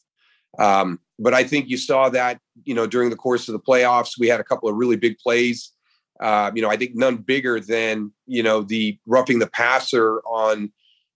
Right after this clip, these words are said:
uh, Philadelphia with the interception that was returned all the way down inside the, the red zone.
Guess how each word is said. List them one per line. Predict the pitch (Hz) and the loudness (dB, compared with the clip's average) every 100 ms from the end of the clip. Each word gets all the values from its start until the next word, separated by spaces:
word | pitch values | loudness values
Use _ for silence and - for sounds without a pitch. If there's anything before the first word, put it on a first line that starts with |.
| _ | _
uh, | 110 101 95 90 | -4 -2 0 -2
Philadelphia | - 135 120 123 139 117 104 | 0 2 4 2 2 -2 -2
with | 98 104 | -2 -2
the | 107 | 0
interception | 107 - 151 156 - 113 107 113 - | -2 0 0 0 0 0 0 -4 -2
that | 113 110 | -2 -2
was | 104 | -4
returned | 104 - 120 113 | -4 0 2 4
all | 113 | 2
the | |
way | 107 101 | 0 0
down | 110 110 110 | 0 0 0
inside | 110 - 107 107 98 | -4 -2 0 0 -2
the, | 101 95 | -6 -6
the | 101 | -4
red | 110 139 | -2 -2
zone. | 117 107 98 92 | -2 -2 -2 -4